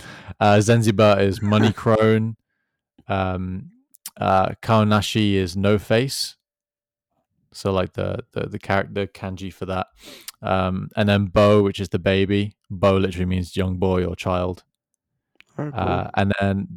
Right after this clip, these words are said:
Speaker 1: my favorite one is Kamaji, who is the old dude in the
Speaker 2: Like the spider dude.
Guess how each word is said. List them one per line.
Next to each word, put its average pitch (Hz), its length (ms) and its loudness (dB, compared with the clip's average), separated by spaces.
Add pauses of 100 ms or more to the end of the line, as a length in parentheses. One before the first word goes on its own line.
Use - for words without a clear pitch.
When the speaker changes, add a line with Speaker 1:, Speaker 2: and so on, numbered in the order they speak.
Speaker 1:
my 101 120 2
favorite 131 280 4
one 107 180 2
is 98 280 -2
Kamaji, 104 640 0 (560)
who 107 80 -6
is 92 100 -2
the 98 140 0
old 95 220 0
dude 101 440 0 (100)
in 95 200 -4
the 92 160 -2
Speaker 2:
Like - 100 0
the 110 100 0
spider 113 440 4
dude. 90 260 -4